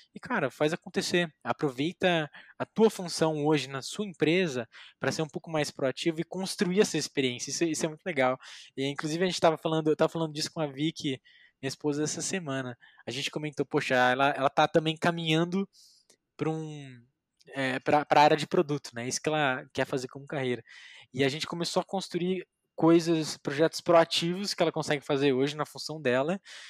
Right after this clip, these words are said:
que, que já começa a chamar uma função, uma, uma responsabilidade diferente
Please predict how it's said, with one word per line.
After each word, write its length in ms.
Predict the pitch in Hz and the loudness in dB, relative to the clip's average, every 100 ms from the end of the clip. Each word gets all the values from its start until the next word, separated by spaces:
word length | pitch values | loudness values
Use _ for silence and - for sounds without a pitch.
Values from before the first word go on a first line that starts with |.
| - | -14
que, 220 | - 156 | -8 -8
que 160 | - 160 | -6 -2
já 100 | 175 | -2
começa 600 | 185 160 160 - 180 170 | 2 2 2 2 2 2
a 20 | |
chamar 400 | - 196 165 156 | 4 2 4 4
uma 140 | 175 | 2
função, 480 | - 175 - 160 165 | -2 -6 -4 -4 -4
uma, 240 | 147 156 139 | -2 -2 0
uma 100 | 139 | 2
responsabilidade 720 | 175 196 - 165 156 151 - | 2 2 -4 -2 2 2 2
diferente 420 | 180 127 123 | -4 -6 -10